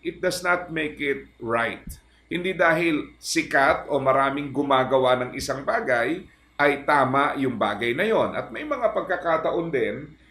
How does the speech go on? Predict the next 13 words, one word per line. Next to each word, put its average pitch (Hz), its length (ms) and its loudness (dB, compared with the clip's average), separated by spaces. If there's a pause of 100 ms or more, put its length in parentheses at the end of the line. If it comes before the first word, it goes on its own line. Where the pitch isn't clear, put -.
(140)
na 165 120 2
hindi 185 280 -2
dahil 165 360 2
sikat 170 800 2
yung 165 180 2
nagsabi, 156 880 2
eh - 120 -6
automatic 185 680 0
na 151 80 0
yun 143 240 0
po 139 120 0
ang 131 160 -8
pamantayan. 107 840 -6